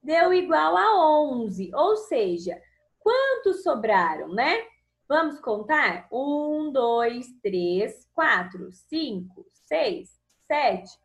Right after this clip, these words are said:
oito, nove, dez, onze. Olha o número onze aqui. Quer dizer, então, que treze menos dois é igual a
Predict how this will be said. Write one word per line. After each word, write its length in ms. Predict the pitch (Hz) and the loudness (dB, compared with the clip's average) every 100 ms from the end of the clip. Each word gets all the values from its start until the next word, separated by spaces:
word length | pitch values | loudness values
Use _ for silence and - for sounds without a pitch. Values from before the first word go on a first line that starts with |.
| - | -4
oito, 480 | 269 240 175 - - | 0 2 0 -8 -16
nove, 680 | 180 185 185 208 240 320 359 | -6 -2 0 0 0 -2 -4
dez, 500 | 359 294 269 330 440 - _ _ _ _ _ 480 | 0 4 4 4 2 -2 _ _ _ _ _ 2
onze. 680 | 370 349 339 339 359 349 _ _ _ _ | 4 4 0 -2 -6 -8 _ _ _ _
Olha 280 | 302 302 285 | -2 -2 -2
o 40 | |
número 380 | 277 269 269 277 | -6 -4 -4 -4
onze 320 | 269 269 277 | -4 -6 -6
aqui. 260 | 311 311 403 571 - _ _ _ _ _ - - _ - | -6 0 0 0 -10 _ _ _ _ _ -20 -20 _ -4
Quer 240 | 349 339 | 0 0
dizer, 400 | - 320 311 269 | 0 -4 2 2
então, 380 | 277 269 233 196 | 2 -4 -4 -4
que 340 | - 285 277 _ - | -6 -10 -12 _ -6
treze 680 | 320 320 320 302 240 208 226 | -4 -2 0 0 0 -2 -8
menos 680 | 226 233 220 208 202 202 185 | -6 -4 -2 -2 -2 -6 -4
dois 500 | 190 190 220 311 359 | -2 0 0 -2 0
é 160 | 349 | 0
igual 360 | 339 294 294 339 | 0 -2 0 0
a 220 | 466 | 0